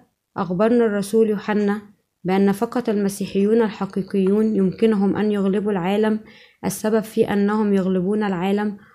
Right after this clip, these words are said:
هو أن لهم إيمانًا بالماء والدم والروح، فلا يمكن أن تنبع القوة لغلبة العالم من إرادة الشخص نفسه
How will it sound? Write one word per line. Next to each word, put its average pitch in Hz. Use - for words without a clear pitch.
هو 208
أن 202
لهم 220
إيمانًا 208
بالماء 196
والدم 202
والروح، 202
فلا 208
يمكن 226
أن 202
تنبع 214
القوة 208
لغلبة 196
العالم 196
من 196
إرادة 190
الشخص 233
نفسه 196